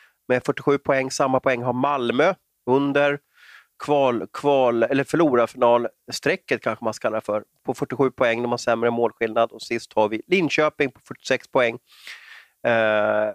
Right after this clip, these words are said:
det skiljer tre poäng mellan lag fjorton och lag tio. Det, så det är fem stycken lag som, som brottas och kämpas om att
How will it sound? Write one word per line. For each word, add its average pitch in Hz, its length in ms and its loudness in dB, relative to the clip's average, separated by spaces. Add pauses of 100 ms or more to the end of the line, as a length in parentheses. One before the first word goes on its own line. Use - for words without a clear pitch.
det 123 180 4
skiljer 127 300 -2
tre 180 400 0
poäng 139 340 0
mellan 120 280 0
lag 113 280 2
fjorton 117 640 -2
och 101 300 -8
lag 104 200 -8
tio. 104 300 -14
Det, 113 200 -12
så - 140 -8
det 120 40 4
är - 20 -2
fem 156 500 -4
stycken 117 760 -2 (680)
lag 110 360 2
som, 104 320 -2
som - 340 -4
brottas 117 720 -2
och 120 60 -8
kämpas 117 600 -2
om 104 140 -4
att 107 100 -4